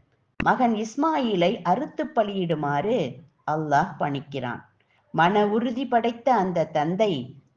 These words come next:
தன் மகனிடம், பத்து வயது பாலகனிடம் இந்த கனவை கூறி பதிலை கேட்கிறார்கள். உடனே அந்த சிறுவர் இஸ்மாயில்,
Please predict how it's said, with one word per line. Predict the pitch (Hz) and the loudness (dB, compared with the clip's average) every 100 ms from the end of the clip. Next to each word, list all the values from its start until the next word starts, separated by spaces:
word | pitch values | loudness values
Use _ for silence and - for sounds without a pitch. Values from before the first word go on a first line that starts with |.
| _ | _
தன் | 185 180 | 2 4
மகனிடம், | 160 196 214 180 208 202 131 - - _ | 2 2 0 2 2 2 -4 -10 -20 _
பத்து | 214 214 - 349 | 0 0 0 4
வயது | 262 226 190 180 - | 4 4 0 -2 2
பாலகனிடம் | 180 226 254 220 175 156 196 156 127 - _ | 4 6 4 2 0 2 0 0 -4 -12 _
இந்த | 196 190 175 165 | -6 0 0 0
கனவை | 175 180 240 233 170 | 0 0 0 0 -2
கூறி | - 160 165 226 185 139 - _ _ 160 | -2 -4 -2 -2 -4 -6 -14 _ _ -2
பதிலை | 156 214 185 175 | 0 0 -2 -2
கேட்கிறார்கள். | 175 165 165 147 143 135 135 - _ _ _ - | -4 -6 -6 -8 -4 -4 -4 -8 _ _ _ 2
உடனே | 175 190 226 311 | 4 6 4 2
அந்த | 247 190 170 | 2 0 -2
சிறுவர் | - 202 247 190 156 | -4 -2 2 0 0
இஸ்மாயில், | - 175 160 151 147 151 | -6 -2 0 0 -2 -4